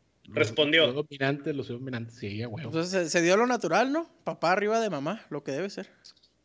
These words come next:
Speaker 2: Correcto. El Puebla arriba de todos.
Speaker 1: <laughs> Qué,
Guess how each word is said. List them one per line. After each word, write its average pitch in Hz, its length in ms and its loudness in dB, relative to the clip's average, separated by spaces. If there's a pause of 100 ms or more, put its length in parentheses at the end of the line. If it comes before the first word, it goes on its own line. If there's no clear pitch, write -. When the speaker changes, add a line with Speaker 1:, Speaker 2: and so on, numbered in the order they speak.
(360)
Speaker 2:
Correcto. 117 640 -6 (320)
El 117 140 2
Puebla 123 320 6
arriba 143 260 6
de 143 100 0
todos. - 600 -6 (460)
Speaker 1:
<laughs> - 1700 -2
Qué, - 220 -12